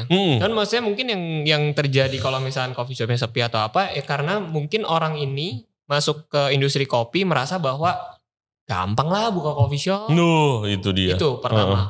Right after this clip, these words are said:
Speaker 2: kesalahannya.
Speaker 1: Heeh.
Speaker 2: Kedua, keren nih buka coffee shop.
Speaker 1: Heeh.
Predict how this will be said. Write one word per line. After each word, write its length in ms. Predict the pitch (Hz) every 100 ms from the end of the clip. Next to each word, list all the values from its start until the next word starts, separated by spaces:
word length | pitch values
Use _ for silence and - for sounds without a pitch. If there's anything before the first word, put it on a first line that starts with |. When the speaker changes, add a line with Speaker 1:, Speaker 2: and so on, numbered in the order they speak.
| -
Speaker 2:
kesalahannya. 540 | 120 113 120 117 107 -
Speaker 1:
Heeh. 280 | 98 80 139 - 220
Speaker 2:
Kedua, 260 | - 180 180 - - - _ _ _ _ - _ _ _ _ _
keren 380 | - - 127 160
nih 200 | 220 269 254
buka 220 | 185 160
coffee 280 | 170 165 175
shop. 260 | 226 233 233
Speaker 1:
Heeh. 540 | 107 104 98 95